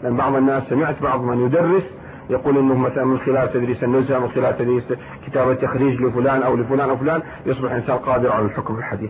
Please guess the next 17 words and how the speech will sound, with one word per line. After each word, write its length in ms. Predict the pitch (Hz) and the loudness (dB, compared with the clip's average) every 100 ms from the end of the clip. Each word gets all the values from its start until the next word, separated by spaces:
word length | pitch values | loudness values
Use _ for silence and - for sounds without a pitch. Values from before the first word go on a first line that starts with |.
| - | -8
هذه، 440 | 135 135 127 120 135 | 0 2 4 2 2
هذه 180 | 131 | 2
جرأة 140 | 139 143 | 2 2
عجيبة 420 | 120 104 113 101 - - - - - - - - 127 | 0 0 0 -2 -6 -18 -20 -20 -20 -20 -20 -10 0
ومنهج 800 | 120 117 113 107 131 139 120 | 2 4 2 2 2 2 0
خطير 380 | 104 - 107 147 | -4 -6 0 2
جدًا 500 | 120 143 139 131 110 | 2 0 0 0 0
على 160 | 104 107 | 0 -2
السنة 440 | - 139 156 143 | 0 0 2 2
النبوية، 480 | 107 101 95 95 - - - - - - - | 2 2 0 -2 -6 -12 -18 -18 -18 -18 -14
بل 220 | - 120 113 | -2 2 2
الحكم 460 | 104 143 - 117 | 0 -2 0 0
على 120 | 113 | 0
الحديث 480 | 107 120 113 147 147 | -2 -2 2 2 2
من 160 | 117 113 | -2 0
أخطر 400 | 160 - - 170 | -2 -4 0 2
الأمور. 400 | 165 147 117 | 2 2 0